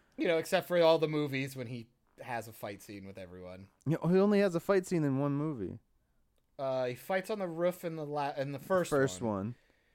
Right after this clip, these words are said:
Speaker 1: He
Speaker 2: In the second one, he doesn't fight anybody. He takes the Shredder ooze, and then Kevin Nash is just like,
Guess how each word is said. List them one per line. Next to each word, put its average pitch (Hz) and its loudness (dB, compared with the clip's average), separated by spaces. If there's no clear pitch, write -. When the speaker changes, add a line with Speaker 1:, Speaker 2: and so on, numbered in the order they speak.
Speaker 1:
He 131 -8
Speaker 2:
In 147 4
the 147 6
second 202 4
one, 180 6
he 170 6
doesn't 160 4
fight 190 2
anybody. 123 2
He 139 0
takes 156 0
the 147 -2
Shredder 175 4
ooze, 131 4
and 135 2
then 127 2
Kevin 143 0
Nash 151 2
is 123 -10
just 117 -8
like, 113 2